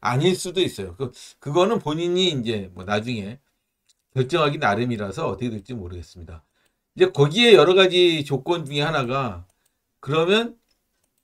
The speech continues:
우리나라에서, 아, 정말 성공을 해갖고 우리나라 여자 일 인자 또는 세계 일 인자까지 성장을 할 거냐, 아니면 적당히 성장하다가 말 거냐, 이런 것도 좀 봐야죠. 우리나라 여자 기사층이 일본보다 두껍습니다.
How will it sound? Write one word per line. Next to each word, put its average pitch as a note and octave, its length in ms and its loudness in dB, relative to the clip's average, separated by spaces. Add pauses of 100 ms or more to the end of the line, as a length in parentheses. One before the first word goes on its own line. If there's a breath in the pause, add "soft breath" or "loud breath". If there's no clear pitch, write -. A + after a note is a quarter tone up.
(520)
우리나라에서, A#2+ 880 -2 (520)
아, F#2 180 -12
정말 C3 340 -2
성공을 F#3+ 440 0
해갖고 B2+ 280 0
우리나라 B2 300 -2
여자 G#2+ 200 -2
일 C#3+ 200 -4
인자 A2 340 -8
또는 B2 160 -6
세계 A#2+ 400 0
일 C3+ 120 -6
인자까지 C3 480 -4
성장을 C3+ 380 -6
할 F3+ 160 -8
거냐, F#2 560 -8 (680)
아니면 C#3+ 400 -2
적당히 F3+ 500 4
성장하다가 D3 800 -2
말 G#2 280 -2
거냐, F#2 440 -10
이런 A#2 200 -8
것도 B2 220 -10
좀 C3 160 -12
봐야죠. F2+ 600 -16 (340 loud breath)
우리나라 D#3+ 380 2
여자 B2+ 720 4
기사층이 B2 580 -6
일본보다 B2 580 -6
두껍습니다. F2 800 -12